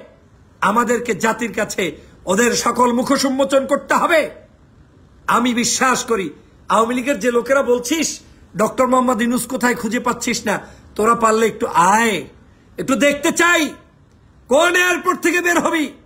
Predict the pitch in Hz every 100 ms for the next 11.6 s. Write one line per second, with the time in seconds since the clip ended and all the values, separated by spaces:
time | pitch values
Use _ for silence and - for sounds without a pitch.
0 | _ _ _ _ _ - 320 - 370 -
1 | 370 359 269 - _ _ _ _ _ 285
2 | 370 381 359 302 - 294 311 302 233 269
3 | 262 - 240 180 143 - _ _ _ _
4 | _ _ - 311 320 - 330 - 311 285
5 | 269 262 247 247 247 233 156 233 240 220
6 | 208 208 185 175 220 202 156 - - _
7 | - 220 262 254 226 220 156 226 220 180
8 | 202 202 175 196 190 175 151 202 185 -
9 | - - - 330 349 254 180 - 156 131
10 | - - - - - - - 190 208 196
11 | 202 190 196 185 214